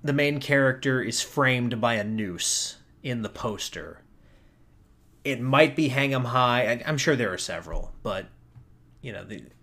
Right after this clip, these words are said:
it's a great Western image there. A little bit of an introduction that I will read in the stylings of,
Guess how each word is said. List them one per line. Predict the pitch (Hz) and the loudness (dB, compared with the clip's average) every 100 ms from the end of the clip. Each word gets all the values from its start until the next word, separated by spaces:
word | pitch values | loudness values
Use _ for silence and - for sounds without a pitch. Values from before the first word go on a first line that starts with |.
| - _ _ | -20 _ _
it's | - 151 | -6 -4
a | |
great | 135 151 139 131 - - | 2 2 2 0 -6 -14
Western | - 127 113 - 107 | -6 -2 -2 -4 -10
image | 87 90 - - | -10 -12 -12 -12
there. | - 55 - - _ _ _ _ _ _ _ _ _ _ _ _ _ _ _ _ _ _ _ _ _ _ _ _ - 131 | -12 -14 -16 -20 _ _ _ _ _ _ _ _ _ _ _ _ _ _ _ _ _ _ _ _ _ _ _ _ -10 -4
A | |
little | 120 | -2
bit | 120 | -2
of | 113 | -4
an | |
introduction | 143 170 165 139 170 - 180 165 | 0 0 2 2 2 2 2 2
that | 147 | 4
I | 135 | 4
will | 127 123 | 2 2
read | 127 135 135 135 | 2 2 2 2
in | 117 | 0
the | 110 | -2
stylings | 104 - 123 123 120 123 120 107 | -4 -2 0 2 0 -2 -4 -4
of, | 104 101 - | -6 -6 -14